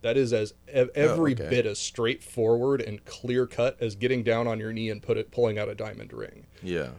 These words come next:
Speaker 1: That, like, that is just straight out a marriage proposal. He, he
Speaker 2: Okay.
Speaker 1: basically just said, "Will you marry me?" <laughs> It's like, just,
Speaker 2: Yeah.
Speaker 1: <laughs> there is no question of that in Japanese culture.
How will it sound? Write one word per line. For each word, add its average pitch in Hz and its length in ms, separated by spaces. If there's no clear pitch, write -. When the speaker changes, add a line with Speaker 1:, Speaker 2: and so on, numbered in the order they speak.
Speaker 1:
That, 117 200
like, 117 200
that 127 180
is 113 160
just 113 240
straight 117 420
out 113 220
a 107 60
marriage 104 420
proposal. - 640
He, 113 80
he 110 140
Speaker 2:
Okay. 123 60
Speaker 1:
basically 123 520
just 110 240
said, 104 240
"Will 104 180
you 107 140
marry 113 300
me?" 110 80
<laughs> - 40
It's 120 280
like, 110 180
just, 113 260
Speaker 2:
Yeah. 73 280
Speaker 1:
<laughs> - 220
there 123 140
is 110 100
no 123 400
question 117 480
of 104 120
that 107 200
in 107 160
Japanese 104 500
culture. - 520